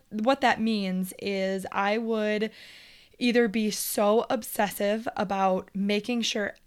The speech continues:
everything was just so and everything had its place and everything was in order all the time, where I was just constantly trying to nitpick and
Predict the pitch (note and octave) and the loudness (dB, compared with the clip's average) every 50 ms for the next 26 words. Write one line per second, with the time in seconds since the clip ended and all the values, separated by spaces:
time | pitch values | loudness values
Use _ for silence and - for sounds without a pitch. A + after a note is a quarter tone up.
0 | _ _ A3 A#3+ A3+ A3+ B3+ B3+ B3 - A#3 A3+ A3 A3 A3 A3 - - G3 G3 | _ _ 2 2 4 2 0 -2 -2 -2 -4 -4 -2 -4 -4 -6 -6 -6 -4 -4
1 | F#3+ F#3 F#3+ F#3 F#3 - - A3 A#3 C#4+ C#4 - - - - - - G#3+ F#3+ F#3 | -4 -6 -8 -8 -8 -2 0 2 2 2 0 -2 -8 -8 -8 -4 -2 0 0 2
2 | F3+ F3 F3+ F3+ F#3+ - - G3 G3+ F#3+ F#3 F#3 F#3 - - G#3 G#3+ A#3+ C4+ C4 | 2 2 2 0 0 -2 -4 -6 -6 -6 -4 -6 -6 -4 -2 -2 0 0 0 -2
3 | D4+ C#4 B3+ B3 B3 A#3 B3 A#3+ - - - - G#3 G3 G3 F#3+ F#3+ F#3 - - | -2 -2 0 -2 -2 -2 -2 -6 -8 -14 -6 -2 -2 0 0 0 -2 -4 -6 -10
4 | - F#3 F#3+ - - G#3+ G#3 A#3+ B3 A#3+ B3+ A#3+ A#3 A#3 A3+ G#3+ G3+ G3 - - | -10 -12 -10 -6 -6 -2 -2 -2 -2 0 -2 -2 -2 -2 -2 -4 -4 -6 -10 -10
5 | _ C4+ C#4 C4+ B3+ A3 A3+ A3 G#3+ G#3 G#3 G3+ G#3 G#3 - - - - - _ | _ -4 -2 -2 -2 0 0 0 0 0 -2 -4 -4 -4 -6 -12 -20 -20 -20 _
6 | - - A3 A#3 A#3 C4 C4 - - G3+ F#3 F#3 F#3 F#3 F#3 F#3 - F#3+ G3 G3 | 2 4 6 6 6 4 2 0 -2 0 0 0 0 0 0 -2 -4 -4 -4 -2
7 | F#3+ - - G#3 A3+ A3+ A#3 A3 - - B3+ C4 - - - - - - - G#3+ | -2 -2 -2 -4 -4 -4 -6 -6 -6 -6 -4 -4 -6 -6 -8 -14 -16 -8 -4 -4
8 | A3 A3 G#3+ - B3 A#3 - A#3+ A#3 A3+ - - - - F#3+ F#3+ G3 G3 G3+ G3+ | -2 -2 -4 -4 -6 -6 -6 -6 -8 -6 -6 -6 -4 -4 -2 -2 -2 -4 -6 -6
9 | F#3+ F#3+ - - G#3 G3+ G3 F#3+ G3 G3 F#3 - - - - - - _ G#3 G#3 | -6 -8 -6 -4 -4 -2 -2 -2 -2 -4 -6 -8 -14 -20 -20 -20 -8 _ 0 2
10 | G#3+ A#3 - - - - - C4 C4 - - - _ - G#3+ G#3 G3+ G3+ G3 F#3+ | 2 2 2 0 -4 -2 0 0 0 -2 -8 -8 _ -2 0 2 2 0 0 -2
11 | - | -6